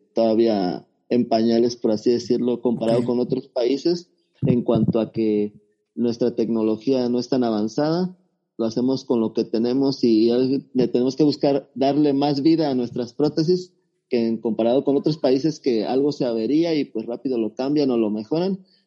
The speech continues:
Speaker 1: Aquí, este, realmente la prótesis es muy buena, pero lo, aquí lo que más bien mejoramos somos nosotros, ¿no? Hacemos
Speaker 2: Sí,
Speaker 1: con la
Speaker 2: claro.
Speaker 1: prótesis.
Speaker 2: <laughs>
Speaker 1: Pero también eso es bueno, ¿no? O
Speaker 2: Sí,
Speaker 1: sea, no
Speaker 2: claro,
Speaker 1: hacen
Speaker 2: por supuesto.
Speaker 1: o sea, mejor, que mejore la persona, aunque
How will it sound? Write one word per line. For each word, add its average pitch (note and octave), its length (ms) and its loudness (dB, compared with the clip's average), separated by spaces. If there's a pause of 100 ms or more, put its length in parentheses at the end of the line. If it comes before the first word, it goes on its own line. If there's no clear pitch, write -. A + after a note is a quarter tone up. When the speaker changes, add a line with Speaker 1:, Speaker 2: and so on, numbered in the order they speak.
(120)
Speaker 1:
Aquí, C3+ 380 0
este, A2+ 640 -2 (460)
realmente C#3+ 380 2
la A#2+ 140 0
prótesis B2+ 340 -2
es C3 160 -4
muy C#3+ 140 2
buena, D#3+ 460 0
pero A#2 180 0
lo, A2+ 240 -2 (100)
aquí B2 260 -2
lo D3+ 140 2
que D3 140 -2
más C3+ 120 0
bien D#3+ 160 2
mejoramos D#3 560 -2
somos C#3+ 300 -4
nosotros, A#2+ 540 -6
¿no? C#3+ 200 -8 (220)
Hacemos C3+ 420 2
Speaker 2:
Sí, - 60 -4
Speaker 1:
con D3 100 4
la - 100 2
Speaker 2:
claro. - 200 2
Speaker 1:
prótesis. - 300 -6 (260)
Speaker 2:
<laughs> - 1040 0
Speaker 1:
Pero D#3 180 -10
también F3+ 280 -2
eso F#3 260 2
es D#3+ 120 -2
bueno, F3 300 2
¿no? G3 260 -2 (340)
O C3 60 -4
Speaker 2:
Sí, C3 100 6
Speaker 1:
sea, - 60 8
no C#3+ 60 2
Speaker 2:
claro, C#3 100 4
Speaker 1:
hacen D3 200 0
Speaker 2:
por A#2+ 100 0
supuesto. B2 380 0 (160)
Speaker 1:
o C3 380 -16
sea, C#3 100 -6
mejor, B2+ 360 -4
que A#2+ 120 -2
mejore B2+ 300 0
la C#3 180 0
persona, C#3+ 380 0
aunque A#2 360 -4